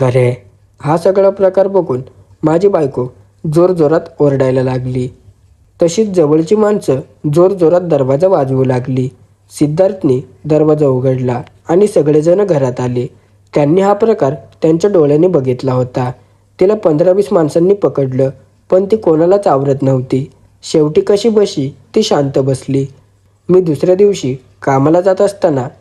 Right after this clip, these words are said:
एका आजीनी मला आणि माझ्या बायकोला अडवलं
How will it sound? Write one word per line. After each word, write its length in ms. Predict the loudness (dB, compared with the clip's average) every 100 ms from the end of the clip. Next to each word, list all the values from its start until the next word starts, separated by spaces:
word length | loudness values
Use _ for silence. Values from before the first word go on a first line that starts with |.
| _ _ _ _
एका 220 | -2 0 0
आजीनी 520 | 0 2 2 0 -6 _ 0
मला 360 | 2 2 -2 -6 _ -2
आणि 160 | 0
माझ्या 280 | 2 2 2
बायकोला 480 | 0 0 2 2 2
अडवलं 440 | 0 -2 0 -2